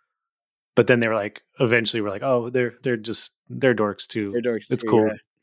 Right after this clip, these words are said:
Speaker 2: yeah.
Speaker 1: <laughs>
Speaker 2: You know, they're just older dorks. A lot of times people, you know, they're just, people seem cool, but they're just older, you know?
Speaker 1: They're just older dorks who know how to dress right.
Speaker 2: Yeah.
Speaker 1: <laughs>
Speaker 2: Yo, those guys, it was interesting playing with those guys 'cause,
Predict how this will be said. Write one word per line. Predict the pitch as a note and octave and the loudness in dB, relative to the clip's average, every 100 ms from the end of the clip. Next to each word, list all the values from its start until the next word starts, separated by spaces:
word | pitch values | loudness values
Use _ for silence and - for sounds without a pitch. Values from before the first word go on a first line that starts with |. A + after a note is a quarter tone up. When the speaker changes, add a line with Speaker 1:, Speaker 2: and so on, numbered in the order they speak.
| E3 | 2
Speaker 2:
yeah. | G3 - - - F#3 - A#3+ - | 4 6 4 4 2 2 0 0
Speaker 1:
<laughs> | - G3 - _ | 0 -4 -4 _
Speaker 2:
You | A#3+ | 0
know, | B2 | 2
they're | C#3 | 2
just | C3+ | 0
older | A2+ A#2 A#2+ | -2 -2 -2
dorks. | G2 F#2+ F#2+ - - _ _ _ _ | -4 -6 -6 -14 -20 _ _ _ _
A | C3 | 0
lot | |
of | C#3 | 0
times | - C3 D3+ - | 0 2 4 2
people, | - A#2+ | 2 0
you | B2 | 2
know, | A#2 | 0
they're | A#2+ | -2
just, | A#2+ C3 - _ - - | -4 -8 -10 _ -14 -4
people | C#3+ C#3+ B2 - | -4 -2 -4 -4
seem | - B2+ A#2 | -2 -2 2
cool, | C#3 C3+ A#2+ | 6 6 6
but | G2+ | 2
they're | G#2+ | -6
just | G#2+ G2+ | -8 -8
older, | G#2+ A2 G#2+ G2 G#2 | -6 -4 -6 -8 -12
you | G2 | -14
know? | G2 G#2 _ - - - | -14 -16 _ -20 -12 2
Speaker 1:
They're | E3 | 4
just | F3 E3 | 6 4
older | C#3+ C#3+ D3 | 4 2 2
dorks | C3+ C3+ - | 2 0 0
who | |
know | B2 A#2 | -2 -2
how | A2+ | -2
to | G#2+ | -6
dress | G2 G#2+ G2+ - | -6 -6 -6 -6
right. | F#2 G2+ - - | -10 -8 -2 2
Speaker 2:
Yeah. | C#3+ A#2+ G#3+ - | 4 4 4 2
Speaker 1:
<laughs> | - B3 B3 - A3 - F#3 - D3+ - E3 E3+ - E3 - - - _ _ _ | -2 -2 -4 -2 0 4 4 4 0 0 -2 -2 -6 -8 -12 -10 -14 _ _ _
Speaker 2:
Yo, | - D3+ | 0 2
those | C#3+ E3+ | 4 2
guys, | - F#3 D3+ | 2 0 2
it | D#3 | 0
was | C#3+ | 0
interesting | E3 G3 - A2+ | -4 -6 -6 -6
playing | G#2 G#2+ G#2 | -4 -2 -2
with | G2+ | -2
those | G2+ - | -4 -4
guys | G2 F#2 F#2 - | -6 -4 -8 -8
'cause, | G2+ - | -10 -10